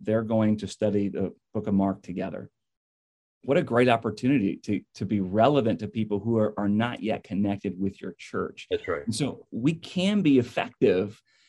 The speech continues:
Speaker 1: when we include this within our local church context. If we can just get outside of the, um, typical mentality that,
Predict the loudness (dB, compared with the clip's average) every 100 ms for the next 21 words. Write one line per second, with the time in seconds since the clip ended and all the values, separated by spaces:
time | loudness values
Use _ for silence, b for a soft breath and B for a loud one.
0 | _ _ 4 6 6 6 4 4 0 -6
1 | -4 0 2 2 2 2 2 -2 -8 -16
2 | _ _ -6 -2 0 2 2 2 0 -6
3 | -2 -4 -4 -16 _ -6 -2 -2 -2 -4
4 | -6 -10 -20 _ _ _ _ -6 -4 2
5 | 4 4 4 2 2 0 2 2 2 -2
6 | -2 0 2 2 0 -2 -4 -4 -2 0
7 | -2 -4 _ _ _ _ _ -18 -2 -2
8 | 0 2 2 2 0 2 4 4 2